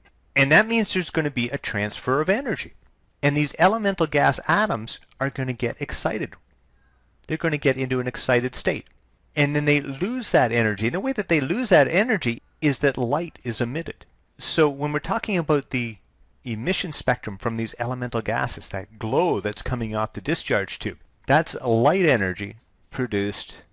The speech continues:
as the atoms de-excite. And it turns out the light coming off each elemental gas is different, and the light characterizes that gas very well,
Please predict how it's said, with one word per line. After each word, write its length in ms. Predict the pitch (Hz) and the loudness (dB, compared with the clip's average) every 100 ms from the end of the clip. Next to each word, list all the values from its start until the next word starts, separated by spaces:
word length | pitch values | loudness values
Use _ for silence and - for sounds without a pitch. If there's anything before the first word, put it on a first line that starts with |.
| _ _ _ - | _ _ _ -6
as 280 | 95 98 | -4 -4
the 200 | - 95 | -8 -8
atoms 720 | 95 104 120 92 90 - - - _ _ | 0 2 2 0 -6 -12 -14 -18 _ _
de-excite. 580 | - 101 - - 98 - - _ _ - | -6 -6 -6 -6 -6 -10 -20 _ _ -6
And 80 | 127 | -4
it 80 | |
turns 220 | - 202 180 | -2 0 0
out 100 | 156 | 0
the 80 | |
light 320 | 123 131 160 - | 2 2 2 -4
coming 300 | 147 135 123 | -4 -2 0
off 240 | 127 - | 0 0
each 260 | 135 156 - | -4 -4 -4
elemental 440 | 135 147 135 127 110 | 0 2 0 -2 -2
gas 440 | 98 101 160 - - | 0 0 -2 -8 -8
is 180 | 110 - | -8 -2
different, 440 | - - 214 180 - - - _ _ _ - | -2 -2 -8 -8 -18 -20 -20 _ _ _ -2
and 160 | 113 | 0
the 40 | 107 | 0
light 400 | 104 139 135 _ - | 2 2 2 _ -10
characterizes 880 | - 160 - - 131 127 147 160 - | 0 0 0 2 6 6 6 0 -2
that 300 | 120 107 - | 0 0 2
gas 320 | 110 120 135 | 4 4 0
very 280 | 101 107 107 | -2 0 0
well, 360 | 98 113 240 | 2 2 0